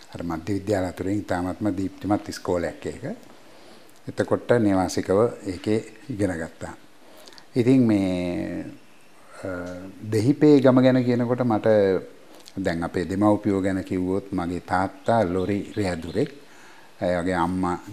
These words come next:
ගෙවිලියක්, අ, මම පවුලේ බාලයා.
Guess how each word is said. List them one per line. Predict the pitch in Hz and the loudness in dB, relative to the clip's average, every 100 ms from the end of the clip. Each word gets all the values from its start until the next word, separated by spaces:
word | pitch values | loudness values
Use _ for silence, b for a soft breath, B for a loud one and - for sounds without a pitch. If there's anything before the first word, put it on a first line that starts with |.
| 98 | -4
ගෙවිලියක්, | 98 98 90 98 135 - 104 | -2 -2 -2 -2 -2 -6 -8
අ, | 98 95 90 90 | -6 -4 -4 -4
මම | 92 113 | -2 -2
පවුලේ | 120 107 117 127 | 2 4 6 4
බාලයා. | 107 87 76 | 2 -2 -6